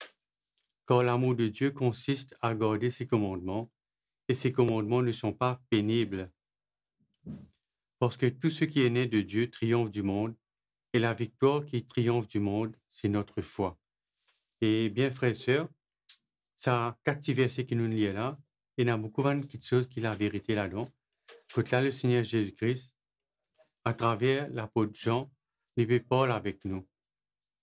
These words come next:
Quand nous lisons ça livre là, frères et sœurs, l'apôtre Jean, il peut dire comme ça, dans verset un, il dit, «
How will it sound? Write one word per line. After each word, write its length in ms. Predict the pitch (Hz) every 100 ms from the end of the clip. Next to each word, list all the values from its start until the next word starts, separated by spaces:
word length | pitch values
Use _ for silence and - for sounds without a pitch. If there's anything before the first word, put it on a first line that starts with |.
| _
Quand 160 | 127 127
nous 120 | 135
lisons 420 | 131 151 175 180 - _ _ _ _ _
ça 400 | - 117 120 - -
livre 260 | 117 113
là, 120 | 123 123
frères 220 | - 104
et 40 |
sœurs, 380 | - 101 120 143 _ _ -
l'apôtre 320 | 117 120 110
Jean, 360 | - 127 147 147 _ _ _ _ _ _
il 40 | 110
peut 140 | 123
dire 200 | 110 113
comme 140 | 117 104
ça, 340 | - 107 123 - _ -
dans 120 | 110
verset 360 | 107 101 117 -
un, 220 | 120 135
il 180 | 123 110
dit, « 220 | 104